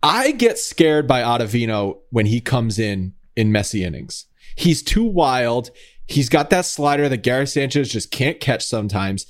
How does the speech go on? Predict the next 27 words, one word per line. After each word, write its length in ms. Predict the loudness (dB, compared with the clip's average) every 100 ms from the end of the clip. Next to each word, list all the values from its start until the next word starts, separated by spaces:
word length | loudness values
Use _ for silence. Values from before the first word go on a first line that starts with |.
| -10
He 140 | -2 0
walks 380 | 2 2 0 2
batters. 380 | 2 2 0
He 60 | -2
falls 300 | 2 2 2
behind 260 | 0 0 -2
hitters. 160 | -4 0
I 120 | 0
feel 220 | 4 4 4
way 180 | 2
more 160 | 2 0
confident 420 | 0 0 0 0
with 120 | 0 0
Ottavino 420 | 0 0 -2 -4
starting 460 | -2 0 2 0
an 80 | -2
inning 380 | -2 -2 -2 -6 -10 -16 -4 2
than 140 | 2
I 80 | 2
do 200 | 0 0
him 200 | 0 0
coming 280 | -2 -2 -2
in 120 | -4
with 120 | -2
runners 280 | -2 -4 -6
on 140 | -8
base. 320 | -8 -10 -12